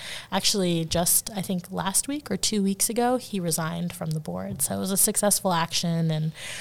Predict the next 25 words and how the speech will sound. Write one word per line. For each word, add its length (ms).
really 240
just 200
focused 420
on, 320
um, 420
kind 200
of 140
the 100
changes 440
that 140
are 80
happening 460
within 300
museums 520
and 160
kind 200
of 100
what 400
larger 420
cultural 440
impact 500
that 180
has. 500
You 120
know, 440